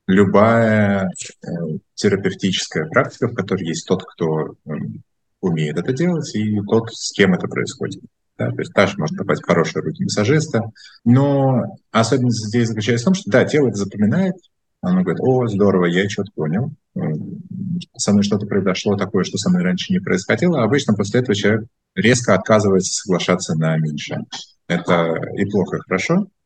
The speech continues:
А, плохо, потому что теперь уже не везде пойдешь, и не все будешь делать. Хорошо, потому что это пробуждает интерес. Окей, хорошо, а теперь как бы хотелось бы и самому тоже как-то вот научиться туда ходить.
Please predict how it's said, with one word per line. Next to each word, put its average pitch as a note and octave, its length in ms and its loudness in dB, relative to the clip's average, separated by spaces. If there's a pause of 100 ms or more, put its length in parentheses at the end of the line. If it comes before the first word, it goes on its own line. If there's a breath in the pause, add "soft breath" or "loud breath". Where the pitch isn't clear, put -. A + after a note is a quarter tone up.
(120)
А, D#2+ 380 -4
плохо, G2 320 2
потому E2 300 -2
что - 200 -4 (480)
теперь F2 260 -2
уже D#2+ 140 -2
не D#2 140 -2
везде D#2+ 180 -2
пойдешь, D#2 420 -2
и D#2 60 -4
не D#2 100 -2
все - 140 -8
будешь F2+ 160 -4
делать. F#3 240 2 (160)
Хорошо, G2+ 440 4
потому G2 320 2
что G#2+ 140 -2
это G2+ 100 -6
пробуждает F#2+ 500 2
интерес. E2 320 2
Окей, G2+ 260 0
хорошо, F2 300 2
а B2 60 4
теперь - 280 0
как F2 160 2
бы D#2+ 260 0 (220)
хотелось A#2+ 320 2
бы G2+ 160 2 (140)
и G2+ 60 -2
самому F2+ 360 0
тоже F#2 220 0
как-то - 280 -4
вот D#2 60 -4 (540)
научиться G#2+ 440 2
туда F#2+ 220 0
ходить. D#2 360 -4